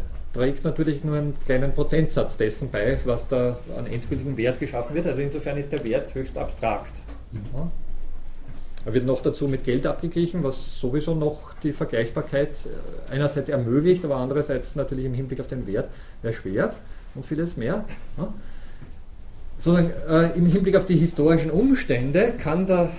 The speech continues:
Arbeitgeber jetzt einen Lohn anbieten, der akzeptiert wird oder eben nicht akzeptiert wird, aber wenn er akzeptiert wird, dann ist es eben ein Lohnarbeitsverhältnis, dem der Arbeitende zugestimmt hat. Ja?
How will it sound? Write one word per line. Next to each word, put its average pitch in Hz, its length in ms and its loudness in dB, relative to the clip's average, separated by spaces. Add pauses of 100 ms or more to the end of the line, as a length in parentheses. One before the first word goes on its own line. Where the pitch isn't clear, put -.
Arbeitgeber 147 580 0
jetzt 170 280 0
einen 147 220 0
Lohn 147 300 4
anbieten, 113 600 -4 (540)
der 165 300 6
akzeptiert 151 520 0
wird 190 160 2
oder 147 240 2
eben 131 320 0
nicht 123 240 -2
akzeptiert 160 440 0
wird, 214 120 2
aber 151 240 2
wenn 123 180 4
er 170 140 4
akzeptiert 175 520 -2
wird, 196 160 -2
dann 175 120 2
ist 156 120 0
es 143 120 -2
eben 143 160 -2
ein 123 100 0
Lohnarbeitsverhältnis, 139 1160 2 (580)
dem 170 300 4 (100)
der 143 100 -4
Arbeitende 185 680 0
zugestimmt 127 800 0
hat. 78 80 -12 (1400)
Ja? 175 120 -4